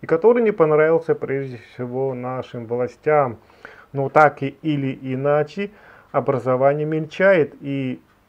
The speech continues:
если родители сбунтовались, то, наверное, это не зря. И вот один из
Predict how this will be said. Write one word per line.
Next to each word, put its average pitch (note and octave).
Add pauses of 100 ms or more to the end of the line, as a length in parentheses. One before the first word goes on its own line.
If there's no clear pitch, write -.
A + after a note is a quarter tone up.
(100)
если C#3+
родители C3
сбунтовались, C3 (300)
то, B2+
наверное, E3+
это E3+
не F3+
зря. E3+
И D3+
вот G#3+ (440)
один D3
из D3+